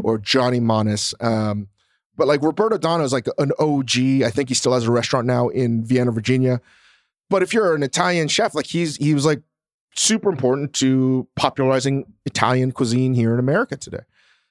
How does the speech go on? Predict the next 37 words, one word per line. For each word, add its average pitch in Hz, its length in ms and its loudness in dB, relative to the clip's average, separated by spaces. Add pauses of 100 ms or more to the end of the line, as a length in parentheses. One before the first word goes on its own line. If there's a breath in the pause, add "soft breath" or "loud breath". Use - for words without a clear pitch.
(140)
And, 131 280 2
and, 143 200 2
uh, 143 120 2
we 170 140 0
should - 100 0
talk 190 140 0
about 156 260 0
the 143 80 -2
late 139 280 -2 (200)
Michel 143 320 0
Richard 131 340 0
another 131 360 0
day, 110 320 -2 (420)
crucially 165 440 2
important 151 600 0
figure 147 600 0
in 139 280 -2
American 131 460 -2
gastronomy. 151 600 -2 (500 soft breath)
And 127 240 0
Citronelle 143 440 0
was 139 260 0
an 131 80 0
amazing 117 420 0
restaurant. - 580 -2 (960 loud breath)
He 160 120 0
talked 190 240 2
about 180 200 0
another 170 320 0
chef, - 480 -4 (100)
and 143 360 0 (160)
that 143 220 0
chef 143 400 -2
was 127 300 -2
named 131 260 0 (120)
Jean-Louis 156 460 2
Paladin, 127 600 0